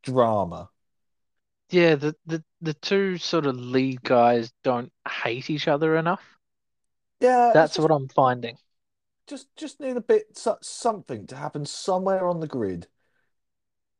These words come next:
Speaker 1: I don't know what, just something.
Speaker 2: I think you're right.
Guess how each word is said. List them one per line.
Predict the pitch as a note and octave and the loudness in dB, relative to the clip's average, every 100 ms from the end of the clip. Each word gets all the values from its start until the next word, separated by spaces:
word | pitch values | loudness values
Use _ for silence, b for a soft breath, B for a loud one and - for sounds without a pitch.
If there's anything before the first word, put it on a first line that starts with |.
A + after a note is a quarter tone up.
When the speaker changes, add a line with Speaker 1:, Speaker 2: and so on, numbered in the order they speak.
| _ _ _ _ _ _ _ _ _ _ _ - | _ _ _ _ _ _ _ _ _ _ _ -10
Speaker 1:
I | E3+ | -4
don't | G#3 | -2
know | A3 A3 | 0 0
what, | G3+ B2+ - | 2 0 -2
just | F3+ F3 _ _ _ _ _ _ _ _ _ _ _ - | -10 -10 _ _ _ _ _ _ _ _ _ _ _ -20
something. | - - - - E3+ D#3 - B2+ G#2 F2 E2+ - | -18 -16 -12 -10 -10 -10 -12 -6 -6 -6 -12 -14
Speaker 2:
I | - b b b _ _ _ _ _ _ _ _ _ _ _ _ _ _ _ _ _ _ _ _ _ _ _ _ _ _ _ _ _ _ _ _ _ _ _ - | -18 b b b _ _ _ _ _ _ _ _ _ _ _ _ _ _ _ _ _ _ _ _ _ _ _ _ _ _ _ _ _ _ _ _ _ _ _ -16
think | F3+ E3+ | -14 -10
you're | C#3+ | -8
right. | A#2+ A#2 | -8 -8